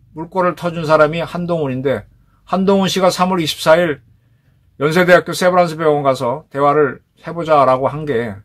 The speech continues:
그게 노태우 후보가 했던 육이구 선언이냐?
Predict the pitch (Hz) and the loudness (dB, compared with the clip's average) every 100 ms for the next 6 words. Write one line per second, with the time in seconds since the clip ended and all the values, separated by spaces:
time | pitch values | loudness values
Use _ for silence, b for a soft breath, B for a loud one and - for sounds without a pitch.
0 | _ _ _ _ _ - 165 180 131 151 | _ _ _ _ _ -2 2 4 4 0
1 | - 185 185 170 147 _ 175 175 165 156 | 0 2 2 2 -2 _ -4 0 4 2
2 | 147 _ - 147 139 120 180 _ _ _ | 2 _ -20 -4 -2 -2 -6 _ _ _
3 | _ _ _ _ _ _ _ _ _ _ | _ _ _ _ _ _ _ _ _ _
4 | _ _ _ 143 170 226 220 196 185 165 | _ _ _ -2 4 8 8 6 4 2
5 | 120 92 | -2 -8